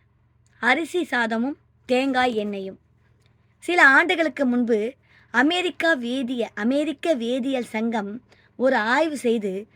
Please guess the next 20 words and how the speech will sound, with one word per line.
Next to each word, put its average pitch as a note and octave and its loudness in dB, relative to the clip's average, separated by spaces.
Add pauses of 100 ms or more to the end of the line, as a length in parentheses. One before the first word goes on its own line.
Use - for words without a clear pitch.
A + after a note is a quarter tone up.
(120)
அறிக்கை C#4+ -2
வெளியிட்டது. G#3 -6 (180)
அதில் B3 -4 (380)
கொதிக்கும் D#4+ 0
நீரில் A3+ -2 (180)
ஒரு C4 -2
தேக்கரண்டி C4+ 0 (500)
தேங்காய் C4+ 0
எண்ணெய் G#3+ -2
விட்டு G3+ -6 (440)
அரிசியை C4 -2
சமைத்தால் G#3+ -6 (300)
அது B3+ -2
உடலில், B3 0 (400)
ஆ, A3+ 0
சர்க்கரையின் C#4+ 0
அளவு A3 -2 (200)
அதிகரிப்பதை A3+ -2 (100)
கட்டுப்படுத்த G#3+ -6
உதவும். G3 -6